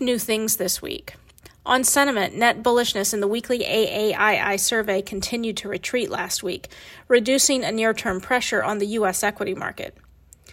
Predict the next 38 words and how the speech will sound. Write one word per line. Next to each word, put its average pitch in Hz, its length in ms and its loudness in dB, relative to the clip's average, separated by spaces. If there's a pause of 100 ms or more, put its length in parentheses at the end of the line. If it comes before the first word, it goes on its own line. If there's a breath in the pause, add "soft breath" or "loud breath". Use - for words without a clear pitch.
(280 loud breath)
It's - 140 4
important 285 460 4
to 247 80 -2
note, 254 240 6
however, 196 420 2
that - 160 -2
positioning 240 480 0
still 247 300 2
looks 220 240 -2
stretched 233 440 2
on 214 60 -2
the 208 140 0
institutional 202 720 0
side 196 320 0
per 220 180 0
weekly 214 320 2
C 214 220 0
F 190 100 -2
T - 160 -4
C 214 240 0
data. - 320 -6 (720 loud breath)
Overall, 269 380 8
the 247 100 0
sentiment 233 400 0
backdrop 220 460 2
has 214 240 0
improved 247 400 -2
a - 60 -2
bit, - 280 -6
but 226 160 2
we 247 120 2
remain 247 320 4
on 233 180 2
guard 196 300 2
for 208 100 -6
a 196 40 -4
near-term 196 460 -6
pullback. - 500 -4